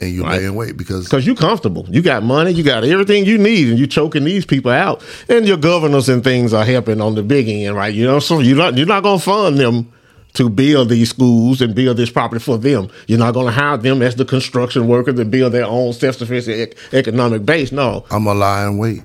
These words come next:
Speaker 2: Yeah, I'm gonna lie and wait.
Speaker 1: Because I'm gonna starve them out.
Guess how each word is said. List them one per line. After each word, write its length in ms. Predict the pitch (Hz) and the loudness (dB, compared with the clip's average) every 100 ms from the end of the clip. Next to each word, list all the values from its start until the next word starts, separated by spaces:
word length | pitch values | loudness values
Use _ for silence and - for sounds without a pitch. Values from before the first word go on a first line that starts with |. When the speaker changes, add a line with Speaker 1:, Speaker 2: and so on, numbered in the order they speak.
| - | 0
Speaker 2:
Yeah, 200 | 202 95 | 2 0
I'm 160 | 101 | -2
gonna 220 | 104 107 | -4 -4
lie 320 | 87 90 85 107 | -4 -6 -4 -4
and 120 | 135 | -2
wait. 300 | 165 120 - | -2 -4 -4
Speaker 1:
Because 240 | 98 104 | -4 -2
I'm 140 | 101 107 | -2 -2
gonna 180 | 104 90 | -4 -4
starve 360 | 107 113 110 | -4 -2 -2
them 180 | 117 104 | -2 -4
out. 200 | 90 82 | -6 -10